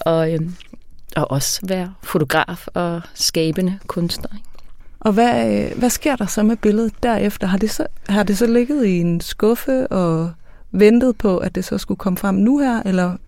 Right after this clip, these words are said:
Speaker 2: hvor, hvor ender det?
Speaker 1: Det har det faktisk. <laughs> Det har ligget i en skuffe, og jeg har haft, altså, jeg har haft det, hvad kan man sige, jeg har,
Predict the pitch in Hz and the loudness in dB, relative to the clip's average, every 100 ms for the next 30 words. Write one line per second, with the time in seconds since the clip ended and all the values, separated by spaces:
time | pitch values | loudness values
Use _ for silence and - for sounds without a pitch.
0 | - 208 208 208 220 202 208 240 208 - | -2 0 2 4 4 6 6 4 0 -4
1 | - - - - - 254 180 240 - - | -14 -20 -20 -18 -6 -2 0 -2 -4 -6
2 | - - - - - - 254 262 240 226 | -4 -4 -2 -2 -4 2 2 2 -2 0
3 | 208 208 240 294 - - 180 202 - - | 0 0 2 0 2 2 2 0 -6 -6
4 | - - - - 175 165 151 151 - - | -6 -6 -4 2 2 4 2 -2 2 8
5 | - - - - - - - - - 143 | 10 12 10 10 8 4 6 8 8 8
6 | 156 - - 226 185 165 160 170 - - | 6 2 2 4 4 4 2 0 -4 -6
7 | - - - - 190 185 180 180 175 | -8 -6 -4 -2 -2 -2 -2 -4 -4